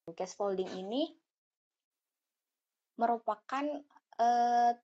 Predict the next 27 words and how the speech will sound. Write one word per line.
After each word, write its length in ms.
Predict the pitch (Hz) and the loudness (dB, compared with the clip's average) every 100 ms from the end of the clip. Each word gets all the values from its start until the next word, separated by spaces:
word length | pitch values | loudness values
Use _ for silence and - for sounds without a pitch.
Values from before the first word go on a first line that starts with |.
| - | -2
teknik 320 | 311 311 294 | 0 0 -4
di 140 | 240 220 | -2 -2
mana 180 | 220 | 0
dia 160 | 254 262 | 0 0
mengubah 460 | 294 262 226 226 - | 0 0 0 -2 -2
semua 340 | 240 214 208 | -6 -4 -4
huruf 320 | 208 180 208 | -4 -4 -4
dalam 400 | 190 185 180 170 170 | -4 -4 -4 -8 -10
teks 380 | 190 180 - 220 | -6 -4 -6 -8
menjadi 400 | 208 190 180 185 | -4 -2 -2 -4
format 460 | 190 220 214 247 269 | -2 -2 -2 -4 -2
yang 240 | 226 226 | -2 -2
seragam. 560 | 233 226 196 180 165 160 _ - _ - | -6 -6 -6 -6 -8 -10 _ -20 _ -8
Nah, 80 | 190 | -4
biasanya 480 | 185 180 185 185 | -2 -2 -4 -8
ini 320 | 180 180 247 240 | -6 -6 -4 0
dia, 240 | 214 247 - _ _ _ _ _ _ - | 2 0 -4 _ _ _ _ _ _ -8
eh, 400 | 202 196 196 190 185 _ _ _ _ - | -6 -4 -4 -6 -8 _ _ _ _ 0
biasanya 340 | 208 208 269 254 | 0 2 -2 0
dia 100 | 269 | 0
diubah 400 | 240 220 208 - | 0 -2 -2 -4
ke 160 | - 269 | -4 -2
huruf 240 | 247 226 | -2 -2
kecil 400 | - 214 190 160 | -4 -4 -4 -4
atau 240 | 170 180 180 | -6 -4 -2
lowercase. 1040 | 180 180 - - - - - - - - | 0 -2 -4 -18 -18 -16 -16 -16 -18 -16
Jadi, 720 | 170 175 175 214 240 240 247 | -8 -6 -4 -4 -4 -2 -4